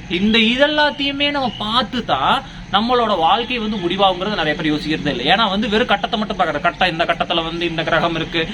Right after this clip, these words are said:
இந்த கிரகம் இப்படி சஞ்சாரமா இருந்தா இப்படி, அப்படி, இப்படின்னு எல்லாம் பார்க்கறோம்.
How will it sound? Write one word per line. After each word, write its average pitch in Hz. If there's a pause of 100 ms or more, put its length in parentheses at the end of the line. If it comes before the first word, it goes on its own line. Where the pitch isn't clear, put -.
(160)
இந்த 160
கிரகம் 160
இப்படி 160
சஞ்சாரமா 165
இருந்தா 151
இப்படி, 156
அப்படி, 156
இப்படின்னு 170
எல்லாம் 165
பார்க்கறோம். 151